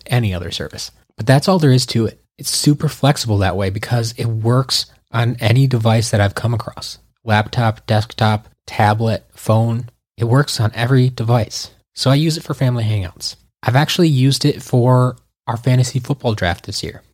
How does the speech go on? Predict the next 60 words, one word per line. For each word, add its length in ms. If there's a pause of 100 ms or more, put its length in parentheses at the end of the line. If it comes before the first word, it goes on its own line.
(140)
On 160
the 60
free 280
plan, 340
I 100
believe 300
you 80
can 140
have 460
up 160
to 260
six 420
people 360
on 160
screen 340
at 80
once, 380 (440)
or 120
at 80
least 180
six 220
groups 500
of 160
people. 400 (200)
On 120
the 80
paid 300
plans, 260
I 60
think 220
that 120
goes 220
up 140
to, 100
like, 160
ten 200
or 60
twenty. 360 (600)
So 160
there's 200
plenty 360
of 140
room 260
for 140
plenty 320
of 120
guests, 460 (460)
and 420
that 380
just 200
widens 580
the 60
number 240
of 80
applications 640
you 80
can 160
use 200
it 100
for. 280